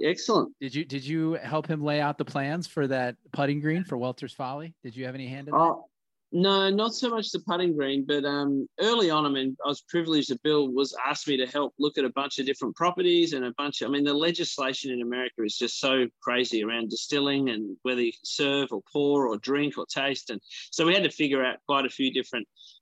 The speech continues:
Speaker 1: parts, 'cause when Bill came out to Tasmania and was helping us at a distillery here that we were building, I said, "Look, go and find a big old fire station or a beautiful old hall or something in downtown Chicago, and let's just build a great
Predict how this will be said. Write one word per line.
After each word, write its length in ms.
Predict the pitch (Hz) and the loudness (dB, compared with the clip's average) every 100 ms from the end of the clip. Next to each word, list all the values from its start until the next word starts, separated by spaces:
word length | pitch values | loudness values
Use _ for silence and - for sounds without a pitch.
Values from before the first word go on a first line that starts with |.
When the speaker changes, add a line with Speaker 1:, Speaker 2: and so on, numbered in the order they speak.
| - | -2
Speaker 1:
parts, 280 | 143 120 - | 0 0 0
'cause 200 | 143 135 | -2 2
when 200 | 151 143 | 2 4
Bill 220 | 170 180 | 4 2
came 280 | 170 147 131 | 2 0 0
out 140 | 123 | -2
to 100 | - | -6
Tasmania 600 | - 131 123 123 127 127 | -2 -2 0 0 2 0
and 100 | 123 | 0
was 140 | 120 - | -2 -2
helping 380 | 139 123 123 120 | -2 0 0 0
us 220 | 120 - | -4 -2
at 100 | 117 | -2
a 100 | 113 | -2
distillery 540 | 113 - 127 120 113 | -4 -2 -2 0 0
here 260 | 117 131 131 | 0 2 2
that 160 | 123 117 | 0 -2
we 120 | 117 | -2
were 160 | 113 - | -2 0
building, 420 | 147 151 135 120 | 2 4 4 2
I 120 | 120 120 | -2 -4
said, 280 | - 135 | 0 0
"Look, 200 | 156 175 | 0 -4
go 140 | 160 175 | -2 -2
and 100 | 170 | 0
find 260 | 175 160 | 0 0
a 40 | 123 | 0
big 180 | 147 143 | -2 0
old 200 | 135 - | -2 -2
fire 300 | 135 135 131 | 0 0 0
station 560 | - 127 123 123 120 | -2 -2 -2 -4 -4
or 80 | 120 | -2
a 80 | 117 | 2
beautiful 340 | 143 143 139 | 2 2 2
old 240 | 127 120 - - | 0 0 -4 -4
hall 400 | 143 139 135 123 | 0 0 0 -4
or 120 | 113 _ - - | -8 _ -20 -10
something 380 | - 165 143 135 | -2 0 2 2
in 100 | 131 | 2
downtown 460 | 139 135 135 135 127 | 2 0 0 -2 -2
Chicago, 680 | 117 135 143 139 120 117 | -4 0 0 0 -2 -2
and 120 | 120 123 | -2 -2
let's 260 | 139 - | -2 -2
just 240 | 143 - - | -4 -4 0
build 160 | 131 | 2
a 120 | 120 - _ - | 0 -4 _ -12
great 340 | 135 139 147 | -2 2 0